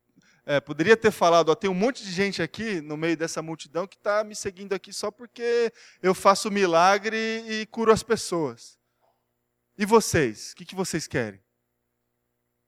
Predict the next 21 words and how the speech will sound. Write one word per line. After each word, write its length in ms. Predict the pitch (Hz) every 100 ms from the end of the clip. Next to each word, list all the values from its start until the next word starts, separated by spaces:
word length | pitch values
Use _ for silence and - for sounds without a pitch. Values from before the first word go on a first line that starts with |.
| _ _ _ _ _ _ _ _ _ _ _ 120 _ 120 120 _ _ _ _ _ _ _ _ _ _
Eu 60 | 131
vou 140 | 175
curar 640 | - 202 165 196 233 190 - _ _ _ _ _ _
vocês 680 | 135 143 - 175 202 170
aqui 460 | 156 - 185 247 240 _ _ _ _ -
e 60 |
vocês 340 | 139 151 185 170
vão 380 | 196 208 180
virar 320 | 143 170 165 202
as 140 | -
costas 420 | - 190 196 180
pra 180 | - 170
mim 400 | 160 208 226 202
e, 340 | 180 180 175 170
e 40 |
vão 160 | 151 180
seguir 320 | - 151 185
o 60 |
caminho 320 | 175 151 165 156
de 80 |
vocês." 600 | 135 135 - 110 _ _